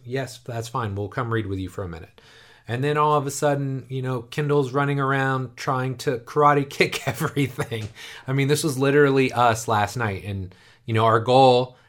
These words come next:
as a family would to be in bed, like, eight thirty, eight forty-five, like, all the lights out, asleep or going to sleep by nine o'clock.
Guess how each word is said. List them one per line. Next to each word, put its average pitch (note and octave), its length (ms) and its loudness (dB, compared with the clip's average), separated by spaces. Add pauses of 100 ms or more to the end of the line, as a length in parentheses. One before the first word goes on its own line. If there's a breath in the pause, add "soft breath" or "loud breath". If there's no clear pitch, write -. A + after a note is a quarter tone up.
as A2 160 -4
a A2+ 60 -4
family A#2+ 400 -2
would G#2+ 260 0 (140)
to B2+ 100 -6
be A#2 300 -2
in A2 100 0
bed, G#2+ 300 -2
like, G2+ 260 -4
eight B2 240 -2
thirty, A#2 400 -2
eight B2 220 -2
forty-five, G#2+ 720 -2 (400 soft breath)
like, F#2+ 260 -6 (100)
all C#3+ 200 6
the C3+ 80 -2
lights A#2+ 320 0
out, G2 340 -2 (280)
asleep A#2 680 -2
or G#2+ 140 -2
going B2 320 -2
to A#2 100 -8
sleep A2 340 -6
by B2 160 2
nine A2 240 -2
o'clock. G2 460 -6